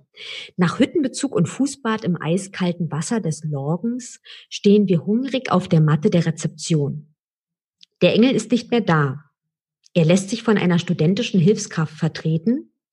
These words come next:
bei der wir eine Tiefkühlpizza für je hundertzehn norwegische Kronen kaufen können. „What kind of pizza do you offer?“,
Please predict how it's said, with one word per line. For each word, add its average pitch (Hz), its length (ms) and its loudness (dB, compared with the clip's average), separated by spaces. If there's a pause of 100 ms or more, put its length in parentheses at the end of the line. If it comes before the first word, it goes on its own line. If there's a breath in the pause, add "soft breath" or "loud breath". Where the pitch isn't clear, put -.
(480 loud breath)
bei 175 120 4
der 175 160 6
wir 240 120 0
eine 202 200 2
Tiefkühlpizza 240 880 0
für 233 200 -2
je 185 280 2
hundertzehn 214 840 2
norwegische 170 560 2
Kronen 175 400 4
kaufen 147 360 -4
können. 139 360 -8 (1300 loud breath)
„What 214 260 2
kind 320 320 2
of - 200 0
pizza 208 420 0
do 175 160 2
you 170 240 4
offer?“, 220 420 -2